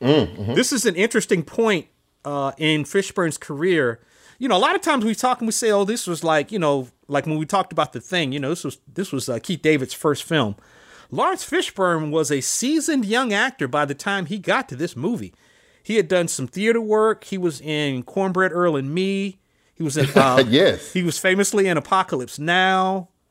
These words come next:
Speaker 2: Rumblefish. I mentioned Red Heat and King of New York, School Days, Boys in the Hood.
Speaker 1: Mm-hmm.
Speaker 2: Uh, and then, of course, after this movie, we see him in, of, you know, uh, What's Love Got to Do with It, and then later on the Matrix movies. And his career, to me,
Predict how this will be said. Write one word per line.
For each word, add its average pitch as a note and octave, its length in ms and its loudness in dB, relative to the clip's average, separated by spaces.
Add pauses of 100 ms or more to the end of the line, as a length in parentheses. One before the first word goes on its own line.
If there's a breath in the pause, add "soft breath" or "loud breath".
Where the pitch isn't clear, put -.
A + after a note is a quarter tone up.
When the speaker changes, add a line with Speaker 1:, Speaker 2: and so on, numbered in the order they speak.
(280)
Speaker 2:
Rumblefish. F#3 960 -2
I A#2+ 80 -6
mentioned E3 380 -2
Red F3 180 0
Heat F#3+ 180 -4
and D3+ 100 -10
King F#3 180 0
of D#3+ 80 -4
New D#3+ 80 -4
York, E3+ 420 0
School F3+ 360 -2
Days, F3+ 480 2
Boys E3 360 -4
in E3+ 100 -4
the D3+ 100 -4
Hood. F3+ 440 0 (240)
Speaker 1:
Mm-hmm. G#2+ 320 0 (200)
Speaker 2:
Uh, C3+ 240 2
and D#3+ 180 2
then, F3 60 4
of E3 80 0
course, F3+ 400 0
after B3 320 0
this D#3+ 240 -2
movie, B2 320 -4
we C3 140 -4
see D3+ 200 -4
him C#3+ 180 -2
in, B2+ 360 -4
of, A#2 120 -12 (160)
you D3 140 -4
know, G2 240 -8 (100)
uh, G#2 200 -10
What's A#2+ 260 0
Love C#3 160 2
Got C#3 200 2
to C3 60 -8
Do C3 200 -2
with C3 180 0
It, B2 120 -4
and B2 80 -4
then B2 100 -2
later B2 240 0
on B2 240 -2
the A2+ 60 -4
Matrix B2+ 360 -2
movies. B2 460 -4 (340 loud breath)
And F#3+ 140 0
his F4+ 160 0
career, C#4 500 0
to F3+ 160 -4
me, F#3+ 400 0